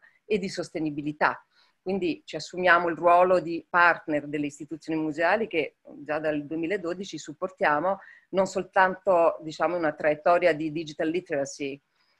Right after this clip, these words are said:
ma anche come business integrator, quindi con soluzioni operative e, e finanziarie personalizzate, diciamo,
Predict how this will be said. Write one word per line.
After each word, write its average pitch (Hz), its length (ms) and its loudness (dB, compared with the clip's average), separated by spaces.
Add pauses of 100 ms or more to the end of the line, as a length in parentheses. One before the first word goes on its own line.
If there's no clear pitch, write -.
(160)
ma 180 180 6
anche 196 240 2
come 165 440 0
business 165 400 -6
integrator, 151 800 -2
quindi 160 300 -6
con 156 140 -4
soluzioni 196 640 -4
operative 185 680 0
e, - 180 -4
e 175 120 -8
finanziarie 170 920 0
personalizzate, 160 920 -2
diciamo, 160 460 -2